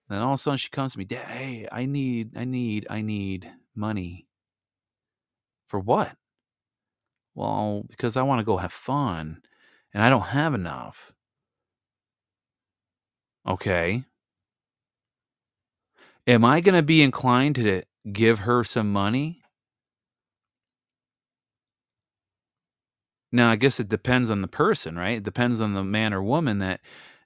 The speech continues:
<clears throat> everybody's different. But me personally, I'm not gonna be inclined to give her anything if she's been like that to me,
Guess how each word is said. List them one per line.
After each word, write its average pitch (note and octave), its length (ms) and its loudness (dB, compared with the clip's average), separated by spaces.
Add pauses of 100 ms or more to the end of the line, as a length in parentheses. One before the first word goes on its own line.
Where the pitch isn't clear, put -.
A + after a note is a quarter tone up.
(160)
<clears throat> C#3 440 6 (100)
everybody's A#2 440 2
different. D3 420 -2 (1120)
But A#2 100 4
me D#3+ 160 4
personally, C#3+ 500 2
I'm C3 140 6
not F#3+ 200 2
gonna A#2 140 2
be G2+ 180 0
inclined F#2+ 460 -4
to G#2+ 100 -4
give G2+ 220 -2
her G2 120 0
anything D#3+ 540 2 (1040)
if A#2+ 140 4
she's G#2+ 240 -4
been G#2+ 280 -2
like G2+ 200 -2
that F#2+ 240 -2
to G#2+ 100 -8
me, F2 420 -8